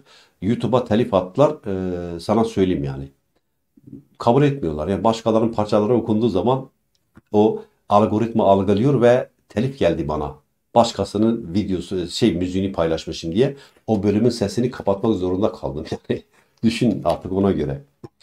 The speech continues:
Şimdi değerli izleyenler, e, zap'ta, e, aralıksız eylemler devam ediyor. Bugün H P G Basın ve İrtibat Merkezi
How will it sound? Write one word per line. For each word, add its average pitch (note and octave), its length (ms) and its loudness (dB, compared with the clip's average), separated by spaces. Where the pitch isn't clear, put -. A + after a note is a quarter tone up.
Şimdi C3+ 320 6
değerli B2 180 8
izleyenler, B2 400 4
e, F2+ 960 2
zap'ta, G#2 760 4
e, F2 60 -2
aralıksız G2+ 460 4
eylemler G2 460 2
devam G2 260 4
ediyor. E2+ 240 -2
Bugün F#2+ 200 0
H G2+ 140 0
P G2+ 80 0
G F#2 160 0
Basın F#2 260 0
ve F#2 120 0
İrtibat G2 280 0
Merkezi F#2 560 -2